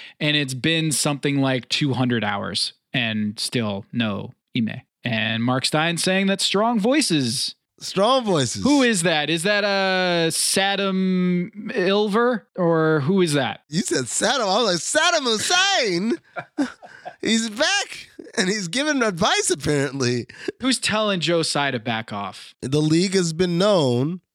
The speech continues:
Speaker 2: to offer subtle advice behind the scenes. The most famous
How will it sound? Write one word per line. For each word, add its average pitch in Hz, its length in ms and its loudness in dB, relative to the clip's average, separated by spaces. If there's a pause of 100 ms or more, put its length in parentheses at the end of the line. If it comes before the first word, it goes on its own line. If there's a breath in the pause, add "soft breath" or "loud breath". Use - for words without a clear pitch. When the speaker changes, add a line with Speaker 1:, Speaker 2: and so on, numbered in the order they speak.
(140)
Speaker 2:
to 147 840 2
offer 165 560 2
subtle 165 460 2
advice 143 440 0
behind 127 400 0
the 117 60 0
scenes. - 640 -4 (640 soft breath)
The 131 140 -2
most 156 400 0 (280)
famous 202 540 0